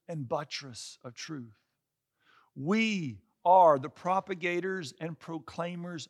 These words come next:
of truth into the world. And you need to know, and you've got to get used to the idea, this will not make you popular. In the world that we live in today, to say that Jesus is the only way,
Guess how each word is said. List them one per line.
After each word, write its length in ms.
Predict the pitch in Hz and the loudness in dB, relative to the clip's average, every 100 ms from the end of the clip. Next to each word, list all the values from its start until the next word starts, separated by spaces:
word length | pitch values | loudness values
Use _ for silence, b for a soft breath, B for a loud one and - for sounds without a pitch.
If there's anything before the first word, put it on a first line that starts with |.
| _ | _
of 200 | 165 151 | -4 -4
truth 520 | - - 202 185 151 _ _ _ _ | -12 -8 -8 -6 -8 _ _ _ _
into 360 | 196 190 170 165 | -8 -6 -6 -8
the 140 | 160 | -8
world. 520 | 156 170 170 160 135 107 _ _ _ _ _ _ _ _ _ - | -6 -6 -8 -6 -8 -10 _ _ _ _ _ _ _ _ _ -4
And 120 | 170 | 0
you 140 | 202 | 0
need 220 | 208 214 | 0 -2
to 120 | - 190 | -6 -4
know, 300 | 185 196 165 | 0 2 0
and 140 | 160 | -2
you've 240 | 190 123 | -4 -6
got 260 | 120 165 185 | -6 -4 -6
to 60 | 143 | -10
get 160 | 202 | -12
used 240 | 165 180 170 | -10 -14 -6
to 40 | |
the 100 | 160 | 4
idea, 260 | 151 160 143 113 | 6 4 -4 -6
this 280 | 120 185 - | -4 -4 -6
will 260 | 135 170 170 | -6 -6 -4
not 240 | 156 - | -6 -6
make 240 | 135 139 | -8 -8
you 60 | 147 | -18
popular. 460 | - 127 117 127 _ _ _ _ _ _ _ _ _ _ _ _ _ _ _ _ _ - | -14 -16 -16 -20 _ _ _ _ _ _ _ _ _ _ _ _ _ _ _ _ _ -2
In 100 | 180 | 4
the 100 | 170 | 4
world 400 | 151 202 233 226 | 6 8 8 6
that 140 | 220 | -4
we 160 | 180 196 | -4 -4
live 260 | 185 180 | -6 -6
in 120 | 185 | -8
today, 440 | 147 160 135 135 110 98 _ _ _ _ _ _ _ _ | -8 -8 -6 -6 -10 -20 _ _ _ _ _ _ _ _
to 100 | 175 | -2
say 220 | 196 220 | 4 2
that 220 | 196 180 | 2 -8
Jesus 800 | 123 131 190 202 131 123 107 - | -8 -4 -2 -2 -6 -10 -12 -16
is 180 | 147 151 | -12 -12
the 160 | 143 147 | -10 -10
only 300 | 135 135 123 | -10 -10 -12
way, 220 | 113 113 | -14 -20